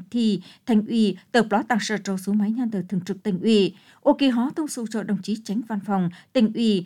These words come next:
luộc khó cờ. Bông chưa xả chưa tàng tôn nền thạo điện năng lù lù. Hỗn tờ thiệt khó chưa một điện năng lù lù dưới chủ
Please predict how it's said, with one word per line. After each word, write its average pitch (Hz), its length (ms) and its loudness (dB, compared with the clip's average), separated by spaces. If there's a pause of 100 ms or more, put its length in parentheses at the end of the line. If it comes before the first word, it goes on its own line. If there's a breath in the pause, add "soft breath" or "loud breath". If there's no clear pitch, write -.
(160 loud breath)
luộc 226 220 2
khó 233 120 0
cờ. 196 400 4 (840 soft breath)
Bông 277 160 4
chưa 277 120 2
xả 247 180 -4
chưa 269 160 -2
tàng 214 240 0
tôn 226 200 4
nền 185 200 6
thạo 185 120 0
điện 185 200 2
năng 170 180 0
lù 175 180 -2
lù. 214 280 6 (300 loud breath)
Hỗn 277 220 4
tờ 254 100 2
thiệt 247 200 -2
khó 240 140 0
chưa 294 140 -2
một 233 220 2
điện 202 200 2
năng 185 160 2
lù 185 160 0
lù 262 140 0
dưới 220 180 0
chủ 202 120 -10